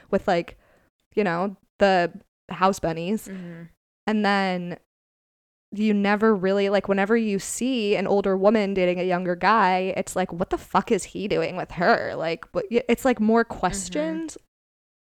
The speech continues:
Speaker 1: Like, I, I don't know. So I, it would just be interesting to know, like, how
Speaker 2: Well,
Speaker 1: people feel
Speaker 2: even
Speaker 1: about it.
Speaker 2: Let's also think about this from, like,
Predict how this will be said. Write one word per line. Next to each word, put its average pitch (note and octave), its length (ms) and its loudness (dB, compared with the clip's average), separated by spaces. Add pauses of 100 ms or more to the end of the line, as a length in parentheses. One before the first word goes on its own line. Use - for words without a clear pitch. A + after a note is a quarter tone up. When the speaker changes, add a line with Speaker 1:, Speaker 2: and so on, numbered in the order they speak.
Speaker 1:
Like, G#3 320 -2
I, G#3 140 2 (100)
I A#3+ 80 4
don't C#4 120 -2
know. G3 200 -2
So - 220 2
I, A#3 100 4
it - 80 -2 (120)
would A#3 140 -2
just B3 140 2
be B3+ 300 0
interesting A3+ 460 0 (200)
to - 140 -6
know, F#3 400 0
like, A3+ 180 4
how G3+ 200 -2
Speaker 2:
Well, B3+ 80 0
Speaker 1:
people G3 160 -2
feel C4 180 0
Speaker 2:
even A3+ 120 6
Speaker 1:
about E3+ 140 2
it. G3+ 240 -6 (340)
Speaker 2:
Let's C#4+ 200 0
also F#4+ 260 -2
think C4+ 220 -4
about A#3 260 -4
this A3 240 -4
from, G3 300 -6
like, F#3 420 -8